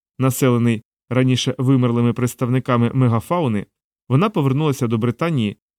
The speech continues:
почала працювати з Клеренсом. Це вже не вперше Дубас приємно дивувався раптовій зустрічі з колегою, яку негадано для нього відправили на Міксі. Це завжди спричинялось до певних незручностей, пов'язаних з етикетом.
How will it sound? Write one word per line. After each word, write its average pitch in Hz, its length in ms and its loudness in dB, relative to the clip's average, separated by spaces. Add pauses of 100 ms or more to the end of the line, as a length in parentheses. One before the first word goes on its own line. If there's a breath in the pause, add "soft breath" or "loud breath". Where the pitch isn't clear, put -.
почала 156 360 -2
працювати 120 680 -4 (140)
з - 120 -18
Клеренсом. 92 600 -6 (680)
Це 131 140 0
вже 120 160 0
не 135 80 0
вперше 151 380 -4
Дубас 120 320 0
приємно 123 400 0
дивувався 127 600 -2
раптовій 120 480 -2
зустрічі 123 440 -4
з - 60 -8
колегою, 131 520 -2 (280)
яку 127 260 0
негадано 123 480 2
для 117 140 0
нього 135 380 0
відправили 123 560 -2
на 135 100 -2
Міксі. - 440 -8 (760)
Це 196 220 -2
завжди 127 380 0
спричинялось 127 760 -2
до 127 140 0
певних 123 380 0
незручностей, 131 640 -2
пов'язаних 120 540 0
з 110 60 -4
етикетом. 104 540 -8